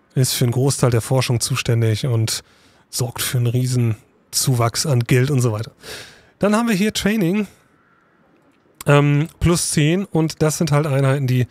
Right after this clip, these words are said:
also diese hier kosten alle Nahrung, ja, diese hier kosten Training. Das ist ein Krieger. Steht, wie lange es dauert, ihn auszubilden. Und das hier sind Civics. Das sind Gebäude.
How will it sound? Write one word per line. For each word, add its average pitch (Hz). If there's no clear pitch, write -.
also 127
diese 175
hier 139
kosten -
alle 131
Nahrung, 123
ja, 123
diese 135
hier 127
kosten 113
Training. 131
Das 139
ist 143
ein 143
Krieger. 175
Steht, 147
wie 127
lange 127
es 110
dauert, 120
ihn 113
auszubilden. 151
Und 147
das 208
hier 196
sind 160
Civics. -
Das 143
sind 151
Gebäude. 107